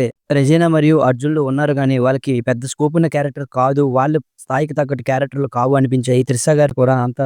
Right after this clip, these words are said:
పెద్ద ఇంపార్టెంట్ రోల్ ఏం కాదు. ఇక మూవీలో సెకండ్ హాఫ్ అయితే మాత్రం మనం కొంత ఓపిక్గా చూడాల్సినంత అవసరం ఉండేటట్లుగా నరేట్ చేశారు. మూవీ, మూవీ స్టోరీ లైన్ అనేది ఎప్పుడో నైన్టీన్ నైన్టీస్లో అవటం వల్ల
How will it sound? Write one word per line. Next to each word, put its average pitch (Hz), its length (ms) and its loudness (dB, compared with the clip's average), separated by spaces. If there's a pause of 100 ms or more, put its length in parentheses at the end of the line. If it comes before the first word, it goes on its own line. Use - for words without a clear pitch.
(140)
పెద్ద 123 220 -4 (500)
ఇంపార్టెంట్ 139 420 2
రోల్ 135 180 6
ఏం 131 160 4
కాదు. 123 320 2 (200)
ఇక 135 200 -4 (140)
మూవీలో 156 400 6 (120)
సెకండ్ 147 300 -8
హాఫ్ 151 160 -2
అయితే 139 180 -6
మాత్రం 131 340 -6 (200)
మనం 131 220 0 (180)
కొంత 123 280 -2
ఓపిక్గా 139 420 0
చూడాల్సినంత 131 560 -6 (120)
అవసరం 131 360 -8
ఉండేటట్లుగా 127 580 -4 (800)
నరేట్ 131 300 0
చేశారు. 123 420 0
మూవీ, 143 320 2 (100)
మూవీ 165 200 2
స్టోరీ 156 280 4
లైన్ 156 220 0
అనేది 143 340 0
ఎప్పుడో 127 260 2
నైన్టీన్ 135 340 0
నైన్టీస్లో 139 460 -2
అవటం 127 280 -2
వల్ల 123 180 0